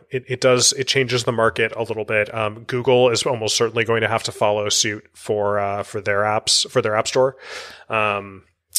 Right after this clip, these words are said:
because, again, you know, the,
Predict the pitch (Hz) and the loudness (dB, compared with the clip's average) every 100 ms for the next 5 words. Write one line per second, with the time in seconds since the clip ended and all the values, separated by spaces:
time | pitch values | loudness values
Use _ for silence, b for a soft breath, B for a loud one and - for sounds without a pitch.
0 | - _ _ _ _ - 123 113 104 95 | -8 _ _ _ _ -8 -4 0 0 2
1 | - - _ _ _ - 117 104 104 _ | 2 0 _ _ _ -4 0 -2 -4 _
2 | - 104 104 101 | -4 -2 -2 -4